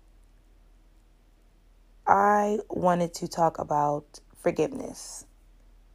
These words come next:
This is hard for a lot of people,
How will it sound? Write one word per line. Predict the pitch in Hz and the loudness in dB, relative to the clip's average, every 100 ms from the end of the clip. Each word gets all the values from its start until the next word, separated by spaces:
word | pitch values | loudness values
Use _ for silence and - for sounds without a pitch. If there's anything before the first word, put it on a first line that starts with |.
| _ _ _ _ _ - - _ _ | _ _ _ _ _ -20 -20 _ _
This | 208 247 247 | 4 4 4
is | 185 175 | -6 -4
hard | 160 160 165 165 | 4 6 6 2
for | - | 0
a | 156 | 0
lot | 151 156 | 2 2
of | 156 | 0
people, | - 165 - - - | -6 -10 -8 -8 -8